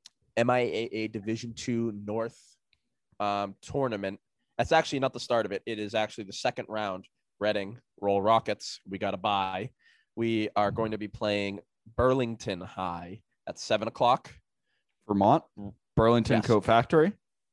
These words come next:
Speaker 1: Reading, uh, Reading Turf Two field. Um, the girls play at five, so everyone get down there and cheer on your Rockets. Roll Rockets, baby.
Speaker 2: Um,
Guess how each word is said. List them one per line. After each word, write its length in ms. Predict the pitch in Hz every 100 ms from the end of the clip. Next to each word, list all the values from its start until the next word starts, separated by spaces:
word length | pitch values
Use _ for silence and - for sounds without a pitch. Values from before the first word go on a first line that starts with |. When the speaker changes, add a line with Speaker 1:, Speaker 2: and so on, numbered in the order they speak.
| _
Speaker 1:
Reading, 640 | 107 117 123 131 131 131 135 _ -
uh, 380 | 110 107 101 - _ _ _
Reading 460 | 107 127 131 131
Turf 300 | 135 135 123
Two 200 | - 131 127
field. 440 | - 113 104 104 - _ _ -
Um, 480 | 95 92 92 90 98 _ _ _ _ _ _ _
the 100 | 120
girls 260 | 107 123 120
play 200 | - 123
at 60 | 117
five, 360 | 110 101 98 - _
so 140 | -
everyone 200 | 101 104
get 160 | 104 -
down 220 | 98 95
there 240 | 98 113 - _ _ _ _ _ _
and 80 | 101
cheer 240 | 104 104 98
on 120 | 98
your 140 | 104
Rockets. 580 | 101 87 92 - - - _ _ _ _ _ _ _ _ _ _ _ _ _ _ _ _ _ -
Roll 140 | 104
Rockets, 340 | 107 92 - -
baby. 180 | - _ _ _ _ _ _ _ _ _ _ _ _ _ _ _ _ _ _ - - - _ _ _ _
Speaker 2:
Um, 640 | 117 120 113 110 101 92